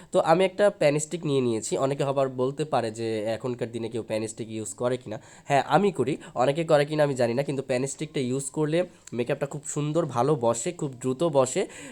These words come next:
যে কারণে আমার কাছে মনে হয় প্যান স্টিকটা, আহ, ইউজ করা যেতে পারে। তো আমি, আহ, উম, প্যান স্টিকটা খুব সুন্দর মতো একটা ব্রাশ দিয়ে ভালো মতো, আহ, ঘষে ঘষে ড্যাব ড্যাব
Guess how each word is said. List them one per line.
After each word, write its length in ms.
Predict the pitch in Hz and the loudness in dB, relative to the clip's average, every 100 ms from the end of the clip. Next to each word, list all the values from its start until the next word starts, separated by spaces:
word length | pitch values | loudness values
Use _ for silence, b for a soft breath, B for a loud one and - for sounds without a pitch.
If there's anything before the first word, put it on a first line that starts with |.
| B | B
যে 140 | 135 | 0
কারণে 220 | 139 160 | 2 4
আমার 180 | 156 131 | 4 4
কাছে 160 | 151 160 | 0 0
মনে 180 | 135 135 | 2 2
হয় 120 | 156 | 2
প্যান 220 | 143 120 | 0 0
স্টিকটা, 440 | 117 127 - 120 - B B | -2 -6 -2 -2 -2 B B
আহ, 400 | 110 107 107 104 | -2 0 0 0
ইউজ 220 | 127 123 | 0 0
করা 200 | - 113 | -2 -2
যেতে 240 | 107 113 | -2 -6
পারে। 200 | 113 104 | -6 -8
তো 140 | 101 160 | 0 2
আমি, 400 | 160 165 175 160 | 4 4 2 4
আহ, 40 | 139 123 120 117 113 | 4 4 4 2 0
উম, 380 | 113 110 110 107 | -4 -6 -6 -6
প্যান 180 | 104 127 | -4 -4
স্টিকটা 360 | 139 - 135 139 | -4 -6 -6 -6
খুব 160 | 139 | -8
সুন্দর 340 | 135 143 135 156 | -6 -4 -2 -2
মতো 180 | 143 139 | -2 -4
একটা 160 | 143 | -6
ব্রাশ 420 | 123 117 117 127 | -4 2 2 2
দিয়ে 320 | 123 117 120 135 | -2 -4 -2 0
ভালো 320 | 104 107 123 | -2 -2 -2
মতো, 340 | 127 120 127 127 262 240 175 | -2 -4 -4 -6 -14 -16 -4
আহ, 260 | 110 113 | 0 0
ঘষে 260 | 110 113 135 | 0 -6 -4
ঘষে 180 | 123 123 | -4 -2
ড্যাব 240 | 110 107 | -2 -2
ড্যাব 140 | 123 | -2